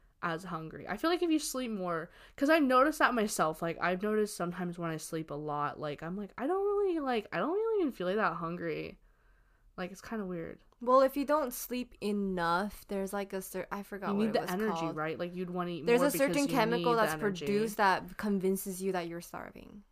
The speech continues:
Speaker 1: Oh my God,
Speaker 2: So it's
Speaker 1: yeah,
Speaker 2: not
Speaker 1: that's
Speaker 2: like you being, it's not like you having a full hour of sleep and not being hungry anymore. It's that if you're sleep deprived, you, or your body thinks you're starving and you want more
Speaker 1: And you, like,
Speaker 2: nutrients.
Speaker 1: need that.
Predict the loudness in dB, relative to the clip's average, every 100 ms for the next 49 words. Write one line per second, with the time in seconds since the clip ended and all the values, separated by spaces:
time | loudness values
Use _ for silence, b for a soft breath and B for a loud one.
0 | _ -2 0 0 0 0 0 -2 -4 -6
1 | -6 -6 2 2 2 2 6 10 8 8
2 | 4 4 2 -4 -6 -2 -2 0 0 0
3 | -2 -2 -4 0 6 8 8 6 4 2
4 | 0 -6 -8 -6 -4 -4 -2 -4 -4 -6
5 | -6 -4 -2 0 0 -2 -4 -8 -8 -4
6 | -2 -2 -4 0 -2 -2 -8 -10 -10 -6
7 | -4 -2 -2 -2 0 -2 -4 b b -6
8 | -4 -2 -2 -2 -4 -6 -4 -10 -10 -12
9 | -2 2 4 2 -4 -10 -6 -4 -2 0
10 | -2 2 0 2 2 2 -2 -8 -12 -14
11 | -16 -14 -14 -12 -14 -14 -14 -16 -14 -14
12 | -12 -12 -12 -10 -6 -2 -2 -4 -6 -8
13 | -6 -6 -6 -8 -8 -6 -4 -6